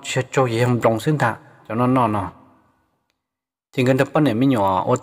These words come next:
cho, cho, tê là ở bên nu, chỉ, người thế đấy, nên nhỏ nữa. Nên nhỏ cho ư, trả các bài phục bể bê, trả nên quốc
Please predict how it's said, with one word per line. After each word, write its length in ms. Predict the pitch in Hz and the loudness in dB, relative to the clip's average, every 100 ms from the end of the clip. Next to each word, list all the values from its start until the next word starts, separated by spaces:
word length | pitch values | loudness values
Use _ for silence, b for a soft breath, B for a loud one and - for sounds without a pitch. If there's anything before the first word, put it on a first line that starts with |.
| - - | -6 -18
cho, 100 | 131 | -8
cho, 760 | - 160 196 190 185 185 180 175 160 | 2 4 4 4 2 0 0 -2 0
tê 80 | |
là 120 | 139 113 | 0 2
ở 60 | |
bên 260 | 131 143 117 123 | 2 0 0 0
nu, 260 | 147 147 139 | 0 -2 -4
chỉ, 120 | - 98 90 - _ | -10 -12 -12 -18 _
người 120 | 104 | -12
thế 140 | 101 131 | -6 -6
đấy, 180 | 104 101 | -4 -2
nên 180 | 135 | 2
nhỏ 200 | 135 151 | 4 4
nữa. 160 | 156 139 95 - - _ _ _ _ _ _ _ _ | 4 0 -4 -18 -20 _ _ _ _ _ _ _ _
Nên 140 | - 131 | -4 2
nhỏ 140 | 139 | 2
cho 120 | 139 | 2
ư, 100 | 120 | 0
trả 120 | 143 110 | 0 -2
các 220 | 135 135 | -2 -2
bài 120 | 107 | -4
phục 220 | 107 113 | -8 -12
bể 100 | 104 | -10
bê, 180 | 104 135 | -2 -2
trả 160 | 135 101 | 0 -4
nên 180 | 107 | -4
quốc 180 | - 135 | -2 -4